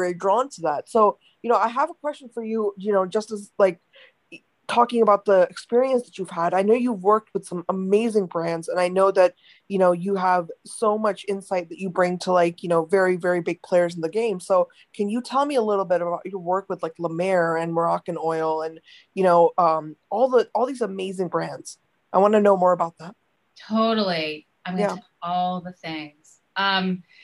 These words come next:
Speaker 2: you know, we've worked with beauty brands over the years, right? So as I mentioned, Shadow's been around for fourteen years, and,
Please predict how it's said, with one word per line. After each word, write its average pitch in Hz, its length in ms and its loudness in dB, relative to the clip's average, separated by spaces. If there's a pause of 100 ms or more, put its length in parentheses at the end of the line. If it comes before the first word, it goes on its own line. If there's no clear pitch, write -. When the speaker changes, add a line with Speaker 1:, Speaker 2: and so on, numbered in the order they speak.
(340)
Speaker 2:
you 226 140 0
know, 277 500 0
we've 240 300 -6
worked 349 260 0
with 403 180 -4
beauty 220 300 -2
brands 180 840 -2 (300)
over 185 240 -4
the 175 80 -6
years, 160 480 -10
right? 165 300 -4
So 170 160 -6
as 160 180 -6
I 165 120 -4
mentioned, 165 460 -8
Shadow's 160 380 -8
been 160 160 -10
around 151 300 -6
for - 100 -20
fourteen 165 500 -10
years, 160 380 -6
and, 156 240 -12